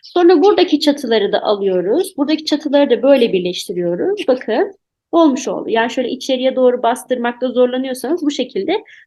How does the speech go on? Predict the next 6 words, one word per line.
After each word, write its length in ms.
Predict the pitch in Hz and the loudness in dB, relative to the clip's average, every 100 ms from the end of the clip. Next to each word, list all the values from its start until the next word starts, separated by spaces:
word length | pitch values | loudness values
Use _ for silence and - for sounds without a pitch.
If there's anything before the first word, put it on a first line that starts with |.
| - | -6
şu 140 | 311 | -4
çatıların 580 | 277 294 302 277 269 359 | 0 0 2 2 4 2
kenarlarını 760 | 403 285 277 269 262 240 311 339 | 0 -2 0 0 2 4 4 4
da 40 | |
böyle 260 | 277 294 294 | 2 2 0
birleştirebilirsiniz. 1080 | 269 285 - 254 262 202 190 - 185 - | 0 -2 -4 -8 -6 -4 -6 -8 -14 -14